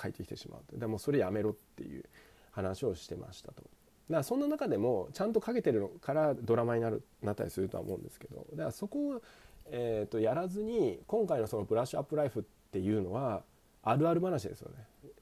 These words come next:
い-、日頃の日常の、あの、あるある話を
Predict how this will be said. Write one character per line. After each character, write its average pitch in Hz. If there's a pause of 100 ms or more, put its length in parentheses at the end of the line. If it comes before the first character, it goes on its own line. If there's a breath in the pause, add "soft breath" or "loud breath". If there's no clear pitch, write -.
(160)
い-、 131
日 135
頃 165
の 147
日 123
常 147
の、 131 (640 soft breath)
あ 104
の、 92
あ 113
る 139
あ 139
る 139
話 131
を 143